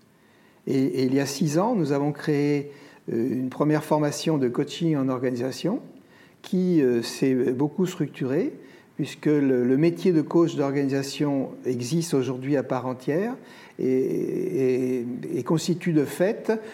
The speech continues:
le, le principal, euh, développement, à la fois en, en création de, nouvelles outils, de, de nouveaux outils, de nouvelles approches, également de développement du business.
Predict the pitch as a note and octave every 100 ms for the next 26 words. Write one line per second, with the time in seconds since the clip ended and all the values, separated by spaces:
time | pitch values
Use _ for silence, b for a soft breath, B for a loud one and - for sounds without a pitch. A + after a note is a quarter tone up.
0 | B - B2+ B2+ C3 C3 F#3 F3+ F3+ E3+
1 | E3+ E3 C#3 B2 B2 B2 B2 C3+ C#3 C#3+
2 | C3+ D#3 G3 G3+ C#3 C#3 - D#3+ D#3+ D#3+
3 | D#3 C3 C3 B2 B B A#2+ - D3+ D3+
4 | - D#3+ D3+ C3 C#3 B2+ C3 - - D3
5 | C3 B2+ B2+ B2 B2+ C3+ D3 C3+ C#3+ -
6 | D3+ C#3+ D3 B B B - D3+ E3 D3+
7 | D3+ C3 B2+ - E3+ C4 - - B B
8 | - C3 C#3 D3 C#3+ C3 E3 E3 D#3+ D#3+
9 | D#3 C#3+ C#3+ B2+ B2+ - -